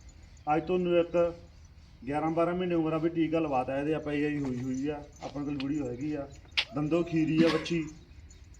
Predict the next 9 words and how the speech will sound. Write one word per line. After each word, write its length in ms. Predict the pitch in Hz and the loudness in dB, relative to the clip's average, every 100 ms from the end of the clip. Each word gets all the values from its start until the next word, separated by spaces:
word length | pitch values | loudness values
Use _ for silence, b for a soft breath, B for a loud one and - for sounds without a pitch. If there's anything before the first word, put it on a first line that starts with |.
| - - - - - - - - - - | -20 -20 -20 -20 -20 -20 -20 -20 -20 -6
ਤੇ 100 | 151 | -2
ਵੀਰੇ 200 | 151 185 | 0 -2
ਸ਼ਹਿਰ 340 | 180 160 160 190 | 0 2 2 2
ਆਪਣਾ 240 | 185 185 | 0 2
ਜੈਤੋ 380 | 156 151 156 170 | 4 4 4 4
ਆ, 40 | |
ਜ਼ਿਲ੍ਹਾ 240 | 151 165 180 | 4 4 2
ਫਰੀਦਕੋਟ 480 | 147 135 120 147 | 0 -4 -2 -4
ਆ 120 | 143 | -4